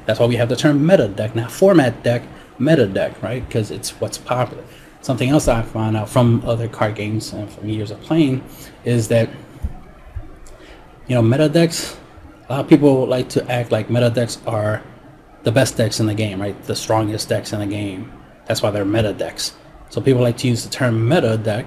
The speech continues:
to refer to a deck being really good and strong. When in reality,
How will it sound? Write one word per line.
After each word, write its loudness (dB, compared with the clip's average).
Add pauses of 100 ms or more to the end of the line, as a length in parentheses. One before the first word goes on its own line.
(400)
to -4
refer 2
to 0
a 2
deck -4
being -2
really -2
good -2
and -6
strong. -6 (560)
When 0
in 2
reality, 4